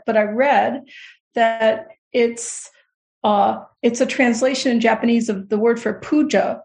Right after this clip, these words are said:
which is to make an offering. But there's all sorts of things. People in Japan make offerings for, like, old cell phones and stuff like this. But in our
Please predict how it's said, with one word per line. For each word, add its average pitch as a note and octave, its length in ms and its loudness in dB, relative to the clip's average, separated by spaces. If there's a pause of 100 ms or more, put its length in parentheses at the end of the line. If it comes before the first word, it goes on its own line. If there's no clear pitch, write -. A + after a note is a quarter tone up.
which A3+ 180 -4
is A#3 160 -2
to - 100 -2
make A#3 220 0
an G#3+ 80 0
offering. G#3+ 640 -4 (640)
But C4 260 0
there's C#4 240 2
all D#4 300 2
sorts D#4+ 400 0
of C4 120 -4
things. A#3 360 0
People C4+ 300 0
in A3+ 80 2
Japan A3+ 380 0
make G#3+ 180 0
offerings G#3 460 0
for, - 140 -6
like, F#3+ 280 0 (760)
old A3 220 2
cell A3 260 0
phones A3 600 0
and G#3+ 360 -4 (120)
stuff - 360 0
like G3+ 200 2
this. - 320 -4 (540)
But A#3 360 2 (300)
in C4 140 2
our C#4+ 640 0